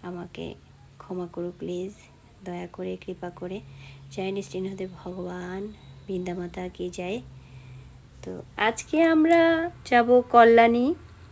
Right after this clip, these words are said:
ইস্কন মন্দিরে। এখনও পর্যন্ত সেরকমই সিদ্ধান্ত আছে, আহ, প্রাকৃতিক দুর্যোগের কারণে, কারণ আমাদের ছোট ছোট বাচ্চাগুলো আছে।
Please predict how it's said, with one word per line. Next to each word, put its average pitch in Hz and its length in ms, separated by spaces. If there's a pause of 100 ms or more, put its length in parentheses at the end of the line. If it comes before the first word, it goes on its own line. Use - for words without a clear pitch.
(220)
ইস্কন 226 320
মন্দিরে। 202 480 (800)
এখনও 233 280
পর্যন্ত 233 360
সেরকমই 208 580
সিদ্ধান্ত 202 480
আছে, 190 460 (960)
আহ, 160 200 (180)
প্রাকৃতিক 208 480
দুর্যোগের 202 520
কারণে, 190 480 (400)
কারণ 202 200
আমাদের 185 240
ছোট 196 180
ছোট 196 180
বাচ্চাগুলো 190 540
আছে। 196 400